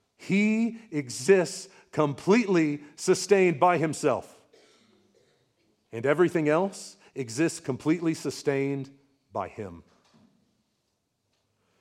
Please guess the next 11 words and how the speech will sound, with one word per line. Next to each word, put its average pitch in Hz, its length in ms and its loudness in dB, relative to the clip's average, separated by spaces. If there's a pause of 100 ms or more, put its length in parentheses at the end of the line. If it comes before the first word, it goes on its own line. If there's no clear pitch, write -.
(160)
And 120 140 -4
that's 156 220 -2
why 123 520 -2 (560)
Psalm 151 340 0
ninety 143 380 0
can 127 160 -6
say, 123 320 -2 (160)
"From 120 240 -2
everlasting 190 960 2 (180)
to 147 220 2
everlasting, 190 1000 4